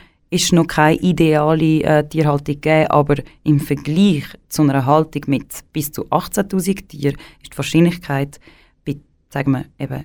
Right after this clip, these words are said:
bei einer Haltung mit zweitausend Tieren ist die Wahrscheinlichkeit natürlich viel grösser, dass man noch die kranken Tiere frühzeitig sieht. Einfach rein zahlenmässig ist es halt einfach viel weniger. Von dem her würde ich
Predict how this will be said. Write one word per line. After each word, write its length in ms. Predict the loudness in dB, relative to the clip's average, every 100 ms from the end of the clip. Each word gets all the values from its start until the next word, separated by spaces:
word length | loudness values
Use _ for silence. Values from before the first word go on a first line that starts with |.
| -10
bei 80 | -4
einer 120 | -2
Haltung 240 | -4 -6 -10
mit 220 | -12 _
zweitausend 580 | -2 -2 0 -2 -4 -4
Tieren 260 | 2 4
ist 100 | 4
die 60 | 2
Wahrscheinlichkeit 580 | -2 0 0 0 -6 -4
natürlich 300 | -4 -6 -2
viel 180 | 0 2
grösser, 320 | 4 2 0
dass 180 | -2 2
man 140 | 4
noch 240 | 6 4 2 -6 _ -10
die 60 |
kranken 600 | -2 2 4 4 0 -8
Tiere 400 | -4 0 2 0 -6 -18 _
frühzeitig 920 | -6 0 0 0 -4 -2 -6 -6 -20 _
sieht. 600 | 0 2 2 -2 -12 -16 -8
Einfach 320 | -8 -8 -8
rein 340 | -6 -4 -6 -6
zahlenmässig 680 | -2 0 0 -2 -6 -8 -10
ist 140 | -8 -6
es 80 | -6
halt 160 | -6
einfach 160 | -8 -10
viel 260 | -4 0
weniger. 400 | 2 4 4 4 0 -6 -18 -20 -20 _
Von 160 | -4 2
dem 240 | 4 4
her 460 | 4 4 2 0 -6 _ _ _ _ _ _
würde 300 | -4 -2 -2
ich 200 | -4 -10